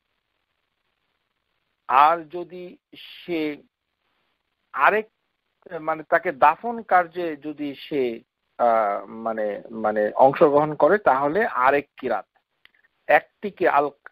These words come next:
আল কিরাতু মিসলু জাবালুল উহুদ, উহুদের পাহাড়ের সমান হচ্ছে একটি কিরাত।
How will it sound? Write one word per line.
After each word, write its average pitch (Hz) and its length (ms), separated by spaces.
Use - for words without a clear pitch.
আল 151 180
কিরাতু 196 640
মিসলু 190 580
জাবালুল 151 480
উহুদ, - 340
উহুদের 202 580
পাহাড়ের 180 460
সমান 160 440
হচ্ছে 160 360
একটি - 300
কিরাত। 117 360